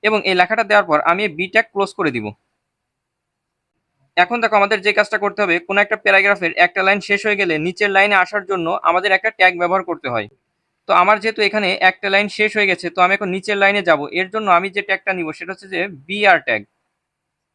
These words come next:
বা ব্রেক ট্যাগ। এবং এই বিআর ট্যাগ হচ্ছে একটা এমটি ট্যাগ, এই ট্যাগের কোনো ক্লোজিং ট্যাগ নেই। যেমন এই বি ট্যাগের শুরু ট্যাগ আছে এবং এই বি ট্যাগের শেষ ট্যাগ বা ক্লোজিং ট্যাগ আছে, কিন্তু এই বিআর ট্যাগের এরকম কোনো ক্লোজিং ট্যাগ নেই, এই জন্য এই ট্যাগকে বলা হচ্ছে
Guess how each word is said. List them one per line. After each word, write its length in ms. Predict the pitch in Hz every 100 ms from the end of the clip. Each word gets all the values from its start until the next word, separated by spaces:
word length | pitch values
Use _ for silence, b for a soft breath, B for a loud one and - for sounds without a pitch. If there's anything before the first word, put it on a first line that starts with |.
| _ _ -
বা 120 | 180
ব্রেক 300 | 160 165 208 202
ট্যাগ। 180 | 143 107 _ _ _ -
এবং 220 | 214 226 196
এই 120 | 185
বিআর 340 | 156 190 208 208
ট্যাগ 140 | 208 196
হচ্ছে 180 | 208 196
একটা 180 | 202 240
এমটি 240 | 196 202 180
ট্যাগ, 180 | 123 110 -
এই 140 | 190
ট্যাগের 300 | 208 208 170
কোনো 220 | - 190 226 269 _
ক্লোজিং 320 | 190 208 208 196
ট্যাগ 160 | 156 123
নেই। 140 | 110
যেমন 260 | 143 202 175
এই 120 | 175 170
বি 160 | 165 196
ট্যাগের 260 | 202 202 -
শুরু 140 | 196
ট্যাগ 160 | 214 214
আছে 220 | 214 254 220 -
এবং 240 | 185 190 196
এই 100 | 175
বি 140 | 170 190
ট্যাগের 280 | 196 202 220
শেষ 140 | 220 214
ট্যাগ 140 | - 139
বা 80 | 160
ক্লোজিং 320 | - 202 214
ট্যাগ 180 | 208 156
আছে, 180 | 127 160 - _ _ _ -
কিন্তু 200 | 220 196 175
এই 120 | 180 170
বিআর 380 | 147 202 214 214
ট্যাগের 260 | 214 180
এরকম 280 | 170 180 196
কোনো 140 | 202 254
ক্লোজিং 340 | - 202 202
ট্যাগ 180 | 180 147 117
নেই, 120 | 107 -
এই 100 | 165
জন্য 120 | 208 202
এই 80 |
ট্যাগকে 280 | 170 185 -
বলা 140 | 202 202
হচ্ছে 160 | 202